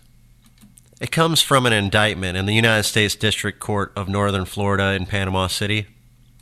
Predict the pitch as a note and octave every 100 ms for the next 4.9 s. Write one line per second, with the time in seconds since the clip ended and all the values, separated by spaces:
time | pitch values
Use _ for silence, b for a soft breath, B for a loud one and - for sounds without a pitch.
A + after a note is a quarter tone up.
0 | - - - C3 C3 B2+ A#2+ B2+ B2 A2
1 | - C3 C#3 B2+ - G2+ F2 D#2+ - -
2 | D3 C#3+ C#3 C3 B2+ - B2+ B2 A#2+ -
3 | G2+ G#2+ A2 A2+ A2 G#2+ G#2+ A2+ A2+ G#2+
4 | F2 - A2 F#2+ - - E2 -